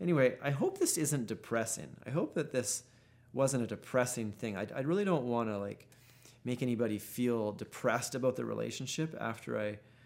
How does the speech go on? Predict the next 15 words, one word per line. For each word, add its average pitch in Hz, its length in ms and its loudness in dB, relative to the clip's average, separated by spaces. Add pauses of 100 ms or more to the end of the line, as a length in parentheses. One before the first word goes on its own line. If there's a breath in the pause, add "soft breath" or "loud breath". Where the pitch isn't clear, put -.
(120 loud breath)
sort 117 120 -10
of 113 140 -6
point 113 260 -4
these 107 160 -8
things 107 300 -6
out. 107 260 -4 (520 loud breath)
If 135 160 0
anything, 131 360 2
I 110 80 0
hope 113 240 -2
it's 110 160 -6
just - 300 -6
an 113 140 -6
encouragement 120 840 -4
or 110 460 -2